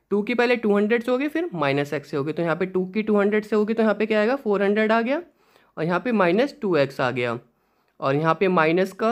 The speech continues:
ब्रैकेट में है अभी थ्री एक्स माइनस टू हंड्रेड, ठीक है।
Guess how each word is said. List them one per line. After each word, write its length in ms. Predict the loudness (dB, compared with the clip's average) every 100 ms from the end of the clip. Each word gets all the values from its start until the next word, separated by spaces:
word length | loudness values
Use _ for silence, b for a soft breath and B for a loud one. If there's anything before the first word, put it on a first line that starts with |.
| -2
ब्रैकेट 520 | -2 0 0 0 -2 0
में 80 | 0
है 40 |
अभी 160 | -2 -4
थ्री 240 | -4 -2 0
एक्स 240 | -2 -4
माइनस 460 | -2 0 0 -2 -4 -2
टू 160 | -2
हंड्रेड, 420 | 0 -2 -2 -6 -8 _ -8
ठीक 160 | -6
है। 100 | -6